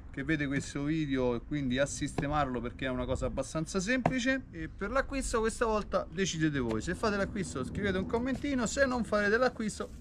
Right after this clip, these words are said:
scrivete un commentino. Per qualsiasi cosa, ragazzi, se il video vi è piaciuto, vi ricordo di mettere un bel like. Ovviamente, se avete bisogno di un aiutino, scrivete un commentino, vi risponderò appena possibile. E se invece volete sostenere il canale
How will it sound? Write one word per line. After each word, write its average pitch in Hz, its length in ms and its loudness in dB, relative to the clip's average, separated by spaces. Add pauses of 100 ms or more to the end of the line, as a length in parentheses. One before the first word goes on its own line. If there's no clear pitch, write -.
scrivete 208 320 2
un 143 80 -2
commentino. 110 760 -4 (120)
Per 156 160 0
qualsiasi 180 460 0
cosa, 208 240 2
ragazzi, 180 340 4
se - 80 0
il - 80 2
video 180 200 2
vi 160 80 2
è 160 40 4
piaciuto, 156 540 0
vi 233 140 -2
ricordo 165 360 2
di 139 100 -2
mettere 135 300 -4
un 156 80 -2
bel 190 140 0
like. 269 640 2 (180)
Ovviamente, 160 580 2
se 135 140 2
avete 143 140 0
bisogno 143 360 0 (540)
di 139 120 2
un 143 60 2
aiutino, 143 520 2
scrivete 135 380 2
un 113 60 0
commentino, 120 520 -2
vi 127 220 0
risponderò 113 480 0
appena 139 220 0
possibile. 262 600 0
E 208 80 4
se - 140 0
invece 170 260 2
volete 151 240 2
sostenere 180 400 0
il 208 40 0
canale 277 440 2